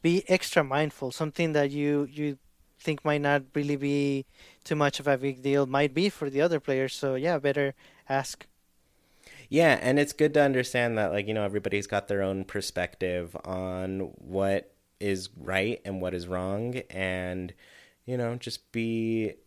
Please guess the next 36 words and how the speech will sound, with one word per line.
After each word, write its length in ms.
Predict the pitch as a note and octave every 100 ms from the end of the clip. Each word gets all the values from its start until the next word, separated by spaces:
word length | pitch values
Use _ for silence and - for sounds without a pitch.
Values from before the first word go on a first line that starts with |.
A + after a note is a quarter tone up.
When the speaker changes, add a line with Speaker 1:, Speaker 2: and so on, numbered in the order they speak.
| -
Speaker 2:
aware 380 | A2 G2+ G2+ G#2+
of 120 | G#2+
that. 440 | A2 A2 B2 - -
Know 340 | G#2 G2+ G2+
that 380 | G2+ F#2+ F#2+ -
something 340 | - G#2 A2 G#2
that 220 | F#2+ -
doesn't 340 | F#2+ G#2 G#2+
bother 280 | G2+ G#2 A2
you 480 | A2+ A#2+ A#2+ B2 - - -
bothers 380 | F2+ G2 C3 C#3
somebody 360 | - C#3+ C#3 C#3+
else, 460 | C#3+ A2 - - -
and 600 | - G#2 G2+ G2+ G2+ G2 G2 - - _ -
something 380 | A2+ G#2 A2+
that 240 | G#2+ G2+ -
doesn't 300 | G#2+ A2+ G#2+
bother 300 | A2 A2 A2
them 280 | A2 A2 G#2+
bothers 440 | G2 G2 G2+ F#2+
you. 320 | F#2 F#2 E2+ E2+
So 400 | - E2+ E2 E2 - -
<laughs> 180 | - - C3 B2+ - - - - -
Speaker 1:
Right. 180 | B2+ G2
Speaker 2:
it's, 240 | - - - - _ -
i-, 40 |
it's 420 | G#2+ F#2+ C2 A#2+
just 220 | - A#2 A2
learning 360 | G2 G2 G2
that 300 | F#2+ F#2 F2+
and 240 | F2+ F2 E2+
being, 460 | F2+ F2 E2+ F2 - _ - _ -
I 100 | G2
guess, 240 | F#2+ - -
prepared 760 | - G#2+ - G2 F2+ E2+ E2 -
to 440 | - F2 E2 F2